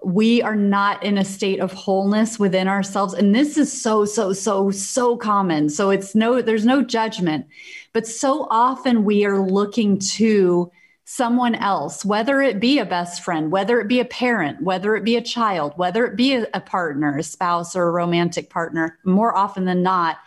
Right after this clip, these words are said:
it's the spouse or the, um, romantic partner that we are looking for this accurate reflection of ourselves. And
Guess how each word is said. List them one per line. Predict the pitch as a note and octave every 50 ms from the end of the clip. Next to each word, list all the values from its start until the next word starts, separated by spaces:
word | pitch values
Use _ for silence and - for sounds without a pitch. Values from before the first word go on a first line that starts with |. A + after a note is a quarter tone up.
| - - - - - _
it's | - F#3+ F#3 F#3+ -
the | G3+
spouse | F#3 - - - G3 F#3 F#3+ G3+ F#3+ -
or | G3+ F#3
the, | F3 E3+ F3 E3+ E3+ E3+ E3+ - -
um, | G3 E3+ E3 D#3+ D#3+
romantic | E3+ F#3 F#3 F3+ F#3 F#3 G3 F#3+ G3 F#3+ - -
partner | - G#3 A3 A#3+ G#3 G#3+ G3 F#3 F3+ F#3 - - - - - - _ -
that | A#3 G#3+ G3 G3+
we | G3+ A#3 B3+ C#4
are | D#4 D#4
looking | C#4+ A3 G3 G3+ A3+ B3+ - D#4+ D4 C#4+ C4+
for | - A3+
this | G3+ F#3+ G3 F#3+ G3 - -
accurate | F#3 F#3 G#3 A#3+ A#3+ - C4+ C4+ B3+ A3 - -
reflection | F#3 F3+ - - - F3+ F3 F#3 F#3+ - - - G#3 F#3 F3 E3 D#3 D3 - -
of | - G3 F#3 E3+
ourselves. | D3+ F3 F3 F3 E3+ - - F3+ D3+ C#3+ C3+ - - F3+ - - _ _ - - - - - - _ _ _ _ _ _ _ _ - A3
And | G#3+ G#3+ G#3+ G#3+ G#3+ G#3+ A3 G#3+